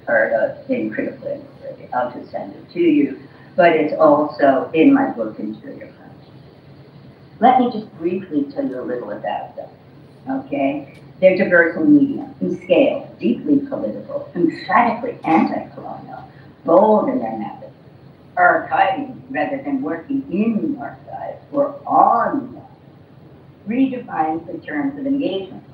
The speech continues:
Instead of expending energy on countering authoritative inscription of, for instance, the Israeli state, or the British colonial state, or the Dutch colonial state, and its occupation, archiving seems to be offering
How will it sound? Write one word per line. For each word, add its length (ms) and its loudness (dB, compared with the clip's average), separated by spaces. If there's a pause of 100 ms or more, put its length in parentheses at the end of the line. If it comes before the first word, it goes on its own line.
(220)
Instead 380 -2
of 120 -4
expending 540 0
energy 500 0
on 280 -4
countering 640 -6 (100)
authoritative 1080 -2
inscription 640 -14 (280)
of, 180 4
for 80 -2
instance, 380 0
the 320 -2
Israeli 560 0
state, 280 -8 (340)
or 260 4
the 120 2
British 340 -2
colonial 500 -2
state, 220 -16 (320)
or 260 4
the 160 2
Dutch 420 2
colonial 360 -10 (300)
state, 160 -20 (520)
and 260 6
its 140 -8
occupation, 840 -8
archiving 760 -2
seems 360 -8
to 40 -10
be 280 -4
offering 500 0